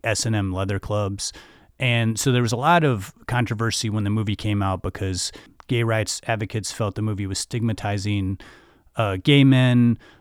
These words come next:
Uh, Friedkin has said time and time again that this was only one aspect of a lifestyle, um, where he wanted to focus on,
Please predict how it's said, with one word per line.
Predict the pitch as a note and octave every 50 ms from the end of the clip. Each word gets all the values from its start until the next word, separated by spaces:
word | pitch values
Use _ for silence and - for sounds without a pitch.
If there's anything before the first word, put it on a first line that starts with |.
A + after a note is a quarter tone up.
| _ -
Uh, | A#2+ A2+ G#2 G2
Friedkin | - - E3 F3 E3+ C3+ - E3+ D#3+ D3+ D3+ C#3+ C#3 B2+
has | - C3+ B2+ -
said | - - C3+ A#2+ A#2 G#2+ -
time | - A#2+ B2 A#2 A#2
and | A#2 G2+
time | - B2 A2+ A2
again | G#2+ G2 A2 A2+ G#2+ G#2+ G#2 G2+
that | F#2+ F#2 -
this | A2 A#2+ G#2 - -
was | A#2 A2 G2+
only | A2+ A2+ G#2+ G2+
one | F#2 F#2 G2+ G#2 G#2+ G#2+ G#2+ G#2+ G#2 -
aspect | - G2+ G2+ - - - - A2+ A2 - - - -
of | A2+ G#2 F#2+ F#2+ F#2+ E2+ - - - - - - - _ _ _ _ _ -
a | -
lifestyle, | A2 G#2 G#2+ G#2+ G#2+ - - - - A2+ G#2 G#2+ G#2+ G#2+ G#2+ G#2 G#2 G#2 F#2 - _ _ _ -
um, | - G#2+ G2+ F#2+ F#2 F#2 F#2 F#2 F#2+ - _ _ -
where | A2 G#2 G2+ F#2+ F#2+
he | - - A#2+
wanted | G#2 G#2+ G#2 G2 F#2
to | F#2+ -
focus | G#2+ G2 F2+ - F#2+ - -
on, | G#2 G2+ G2 F#2+ F#2 F2+ F2+ F2